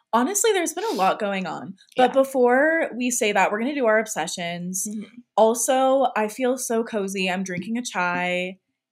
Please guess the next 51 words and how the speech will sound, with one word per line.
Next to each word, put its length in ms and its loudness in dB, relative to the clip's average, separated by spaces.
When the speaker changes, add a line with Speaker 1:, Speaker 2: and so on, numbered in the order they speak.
Speaker 1:
and 640 -2
everything 400 -6
is 120 -8
right 280 -12
in 80 -14
the 80 -16
world. 420 -12
Speaker 2:
Everything 320 -4
is 100 -6
right. 200 0
My 120 2
chai's 300 0
on 120 0
the 40 -6
floor, 540 -2
and 100 -2
I 60 2
have 300 -2
to 260 -10
gain 200 -4
the 80 -8
courage 340 -8
to 80 -14
grab 200 -4
it, 180 0
but 220 -4
Speaker 1:
<laughs> 40 -6
We 120 -2
just 200 -4
got 220 -6
settled. 380 -12
Speaker 2:
Yeah. 60 -16
Speaker 1:
Also, 460 6
I 140 6
want 320 0
to 480 -2
highlight 500 -2
your 160 -2
amazing 520 -8
meal 280 -12
last 320 -4
night. 440 -4
Speaker 2:
<gasps> 60 -20
Speaker 1:
So 300 6
I 140 6
Speaker 2:
Thank 140 0
Speaker 1:
come 180 0
Speaker 2:
you. 60 -2
Speaker 1:
home 500 0
from 240 -6
work, 460 -8